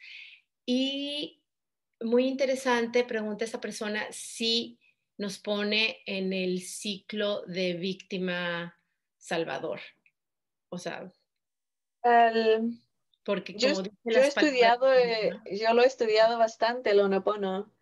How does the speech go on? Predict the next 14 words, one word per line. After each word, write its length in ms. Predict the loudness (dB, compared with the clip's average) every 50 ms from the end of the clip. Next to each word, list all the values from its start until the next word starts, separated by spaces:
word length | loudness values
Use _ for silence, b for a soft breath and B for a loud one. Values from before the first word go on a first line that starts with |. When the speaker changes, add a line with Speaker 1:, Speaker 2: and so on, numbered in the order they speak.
| _ _ -18
Speaker 1:
Ujú. 280 | -14 -12 -10 -10 -6 -2
Speaker 2:
Em, 800 | 2 2 4 4 4 2 2 4 4 4 4 4 4 2 0 -2 -6 _ _ _ _ _ _ _ _ _ _ _ _ _ _ _ _ _ _ _ _ -4
lo 220 | 0 0 0 0
que 260 | 0 0 2 4 4 4
he 40 | 4
visto 680 | 2 0 -2 -2 -6 -8 _ -2 0 2 2 0 0 -2
es 500 | -2 -2 -2 -4 -8 -8 -10 -14 -20 -20 -4
que 560 | 0 2 4 4 4 4 4 2 0 -2 _ _ _ -4
lo 240 | 2 2 2 4
que 140 | 4 2 2
hace 240 | 2 2 2 2 4
la 160 | 4 2 2
persona 720 | 0 -2 -4 -4 -4 -2 -2 0 2 2 2 2 0 -2 _
es 440 | 0 2 2 0 -2 -6 -14 -18 -20